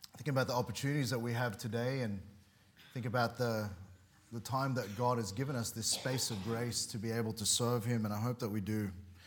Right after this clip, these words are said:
hope that we do take advantage of this opportunity that we have while we're here on this earth. And many people still need to know. And so it's, um, it's our privilege to do that. Let's, uh, turn our Bibles again to Mark chapter eight. And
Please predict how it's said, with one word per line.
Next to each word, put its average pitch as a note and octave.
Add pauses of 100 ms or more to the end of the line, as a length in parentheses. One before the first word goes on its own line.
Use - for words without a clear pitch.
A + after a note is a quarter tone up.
(220)
hope A#2
that A2
we A2
do A2+
take A#2
advantage A2
of G2+ (560)
this A#2+
opportunity A2+
that G2
we G2+
have G#2+
while G#2
we're G#2+
here A2
on G#2+
this G2
earth. G#2
And G#2
many B2+
people C3+
still B2+
need B2
to B2
know. A2+ (880)
And F2+
so G#2+
it's, G2
um, G2 (320)
it's G#2
our A2+
privilege A2
to G#2+
do G#2+
that. A2 (880)
Let's, C3
uh, C3
turn F#3+
our C3+
Bibles A#2+
again G#2+
to A2+
Mark A#2
chapter G#2
eight. A2+
And F2+